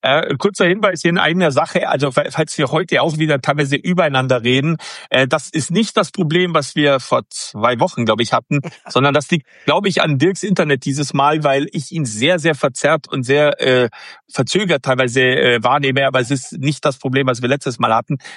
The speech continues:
Speaker 1: Wir bitten das zu entschuldigen. Ähm, äh, nächste Woche, äh, sollte es dann wieder besser laufen, äh, wenn Dirk ausnahmsweise mal <laughs> zu Hause ist. Ja, äh, Dirk,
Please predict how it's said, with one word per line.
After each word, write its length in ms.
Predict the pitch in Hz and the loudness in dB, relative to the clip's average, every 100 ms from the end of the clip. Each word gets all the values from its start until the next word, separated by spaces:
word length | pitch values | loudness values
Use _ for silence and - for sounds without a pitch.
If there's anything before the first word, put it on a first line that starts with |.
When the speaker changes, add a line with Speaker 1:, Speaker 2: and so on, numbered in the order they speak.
| - | -4
Speaker 1:
Wir 120 | 131 | 0
bitten 240 | 185 196 | 0 2
das 140 | 185 165 | 0 0
zu 140 | - | -2
entschuldigen. 720 | 160 131 180 190 185 190 196 - | 0 0 0 0 2 2 0 -2
Ähm, 460 | 135 135 135 131 - - - - | 0 2 2 -2 -6 -20 -20 -4
äh, 440 | - 135 135 131 | 2 4 4 2
nächste 500 | 139 139 143 - 147 | 2 0 0 0 0
Woche, 500 | 135 131 139 127 123 - | 2 2 2 2 2 0
äh, 160 | 127 | 0
sollte 260 | 113 131 135 | 2 0 0
es 80 | 123 | -2
dann 140 | 127 | 0
wieder 220 | 123 120 | 0 0
besser 360 | 104 139 - 127 | 0 0 2 2
laufen, 520 | 123 120 117 123 117 | 2 0 -2 -4 -4
äh, 200 | - 123 110 | -2 -2 0
wenn 160 | 113 | 0
Dirk 260 | 120 123 - | 2 0 0
ausnahmsweise 680 | 127 127 117 - 113 110 110 | -2 -2 -2 0 0 0 0
mal 300 | 104 117 117 190 | 2 2 0 -4
<laughs> 140 | - - | -4 -4
zu 300 | - 147 117 - | 0 2 0 0
Hause 340 | 190 302 208 | 0 0 0
ist. 420 | 127 113 110 - - - - - - | 0 0 -2 -6 -14 -12 -10 -8 -4
Ja, 320 | - 139 123 - | 0 2 0 0
äh, 360 | 147 156 185 165 | 2 2 2 2
Dirk, 280 | 175 233 | 2 0